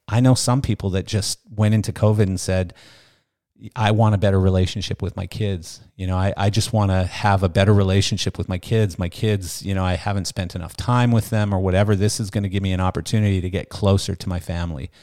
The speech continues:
And that's amazing. If, you know, you just wanted to rebuild your garage. I know that, uh, Glenn, I remember seeing Glenn, and he, he did an amazing job rebuilding his garage. And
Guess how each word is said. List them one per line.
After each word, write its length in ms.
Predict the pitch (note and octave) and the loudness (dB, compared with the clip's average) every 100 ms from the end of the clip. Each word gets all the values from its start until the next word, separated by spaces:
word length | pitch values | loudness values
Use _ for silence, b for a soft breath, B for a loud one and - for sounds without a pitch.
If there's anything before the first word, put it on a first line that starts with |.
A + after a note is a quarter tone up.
| B B B B | B B B B
And 320 | - G#2+ A2 G2 | -2 2 2 2
that's 220 | G2 - | 0 -2
amazing. 920 | F#2 F2 F#2 F#2 F2+ F2 D#2 - F2 - | -8 -6 -2 0 2 0 -2 -8 -10 -4
If, 340 | G#2+ G#2 - - B B B B B _ _ | 2 2 0 -12 B B B B B _ _
you 200 | A2 G#2+ | -4 0
know, 100 | G2 | 2
you 180 | G2 | 2
just 220 | G2+ G#2+ - | 4 2 2
wanted 300 | G#2+ G2+ F#2+ | 2 0 0
to 260 | A2 G#2 | 0 0
rebuild 440 | F#2+ G#2 G2+ A2 G#2+ | 0 0 4 2 4
your 120 | G#2+ | 4
garage. 720 | G#2 G2 G#2+ A#2 C2+ D2 - | 6 6 6 6 4 -2 -8
I 140 | - F#2+ | -4 0
know 240 | F#2+ F#2 | 2 4
that, 340 | F#2 F2 - | 2 0 -2
uh, 320 | F#2 F2+ F2+ E2+ - - | -2 0 -2 -4 -8 -12
Glenn, 480 | F#2 G#2+ A#2 G2 D#2 | -4 2 4 4 0
I 40 | F2 | 0
remember 380 | F#2+ F#2 G#2 G#2+ | 2 2 4 4
seeing 300 | - G#2+ A2 | 4 2 2
Glenn, 420 | G#2 G2+ A2+ F#2 | 4 6 6 4
and 160 | F2 | 2
he, 320 | D#2 G#2 G2+ G2+ | 0 0 2 2
he 280 | - G#2+ G2 F2+ - | 0 0 -2 -8 0
did 160 | A2+ | 2
an 120 | G#2 | 4
amazing 680 | G#2 G#2+ G#2+ A#2+ C3 G#2+ G2 | 2 2 2 6 6 4 2
job 300 | F2+ F2+ F2+ | 2 2 2
rebuilding 440 | F#2 F2 F2 E2+ F2 | 2 2 2 2 0
his 160 | F2 | -2
garage. 520 | E2+ F2 E2+ E2 E2+ E2+ | -2 0 0 -2 -4 -4
And 240 | E2+ E2+ | -6 -6